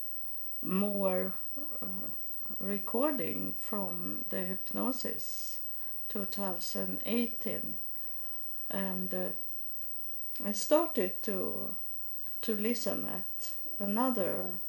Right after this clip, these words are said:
hypnosis, but later on I find out that I have already talked about it here in my podcast. But, uh, it was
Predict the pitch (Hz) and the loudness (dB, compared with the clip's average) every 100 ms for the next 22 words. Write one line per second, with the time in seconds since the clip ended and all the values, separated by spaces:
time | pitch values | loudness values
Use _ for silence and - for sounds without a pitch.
0 | - - 214 196 - 185 170 - 190 - | -4 -4 -4 -4 -2 -2 -2 -2 -2 -2
1 | - - - - - - - - 220 214 | -4 -4 -4 -4 -4 -4 -4 -2 0 0
2 | - 208 214 233 233 214 214 247 262 190 | 0 2 4 4 4 2 4 4 4 4
3 | 185 185 190 220 202 196 247 233 214 - | 2 0 0 0 0 2 2 2 0 -2
4 | - - - 202 226 208 214 247 247 185 | -2 -4 -2 0 0 2 2 2 2 0
5 | 175 175 165 180 - 262 262 247 196 185 | 0 0 -2 -2 -2 2 2 0 -2 -2
6 | 175 185 - 202 - - - - - - | -2 -2 -4 -4 -4 -4 -4 -4 -4 -2
7 | 226 160 147 180 - - 190 - - - | -2 0 0 0 -4 -4 -4 -4 -4 -4
8 | - 202 190 190 - 254 247 208 - - | -2 0 0 0 2 4 4 2 -4 -4
9 | - - - - - - - - - - | -4 -4 -4 -4 -4 -6 -6 -6 -4 -4
10 | - - - - - 254 208 214 214 - | -4 -4 -4 -4 -4 0 4 4 4 0
11 | - 208 220 214 214 202 196 - - - | 0 2 2 2 2 0 -2 -2 -2 -2
12 | - - - - - - - 240 240 277 | -2 -4 -4 -4 -4 -4 4 4 6 4
13 | 220 - - | 4 4 0